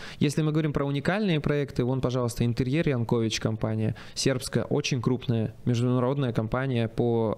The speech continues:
э, кстати, внутренней, вот, по строительству интерьеров. Да у них проектов там раз-два обчёлся. Но что это за проекты?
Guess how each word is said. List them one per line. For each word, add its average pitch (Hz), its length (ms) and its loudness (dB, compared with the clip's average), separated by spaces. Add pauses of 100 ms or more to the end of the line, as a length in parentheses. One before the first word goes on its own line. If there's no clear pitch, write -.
э, 98 320 -2
кстати, 117 220 -4
внутренней, 117 480 0
вот, 113 160 -2
по 143 120 0
строительству 131 600 0
интерьеров. 113 520 0 (680)
Да 120 100 2
у - 20 2
них 143 160 0
проектов 147 360 -2
там 110 180 -2
раз-два 120 300 0
обчёлся. 110 440 -4 (200)
Но 127 120 0
что 196 240 0
это 151 120 -2
за 120 120 0
проекты? 113 460 -2